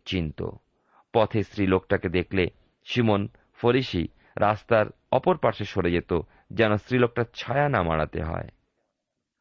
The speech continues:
ওই দেশের তৎকালীন নিয়ম অনুযায়ী অতিথি ঘরে থাকলে বাইরে যে কেউ কুষ্টি বাদে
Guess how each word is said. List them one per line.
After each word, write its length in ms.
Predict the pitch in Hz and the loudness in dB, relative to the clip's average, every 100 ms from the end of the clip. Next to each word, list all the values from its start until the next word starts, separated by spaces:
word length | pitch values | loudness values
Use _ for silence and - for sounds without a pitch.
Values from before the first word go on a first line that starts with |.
| _ _ - | _ _ 2
ওই 120 | 208 | 2
দেশের 240 | 190 214 208 | 4 2 2
তৎকালীন 520 | 113 98 - 127 156 | 4 2 2 0 2
নিয়ম 260 | 123 85 82 | 2 2 0
অনুযায়ী 420 | 107 147 117 80 - _ _ _ - | 0 2 2 2 -8 _ _ _ 0
অতিথি 360 | 135 180 175 151 | 2 2 -4 0
ঘরে 240 | 92 92 | 2 2
থাকলে 440 | 123 135 123 85 - _ _ - | 0 -2 0 0 -2 _ _ -10
বাইরে 400 | 92 101 107 131 | 0 2 4 2
যে 260 | 117 107 123 | 0 0 0
কেউ 300 | - 98 82 - | 2 0 0 -4
কুষ্টি 360 | 165 - - 117 | -4 -2 -4 0
বাদে 400 | 85 85 107 | 0 2 0